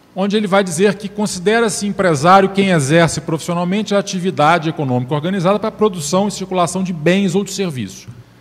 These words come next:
O que que eu quero trazer com este conceito? Que nós temos aqui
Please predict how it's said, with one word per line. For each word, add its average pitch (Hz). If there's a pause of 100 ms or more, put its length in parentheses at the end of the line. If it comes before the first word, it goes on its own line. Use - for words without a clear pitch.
(360)
O -
que 294
que 240
eu 277
quero 190 (760)
trazer 165 (520)
com 175
este 160
conceito? - (2250)
Que 254
nós 277
temos 196
aqui 165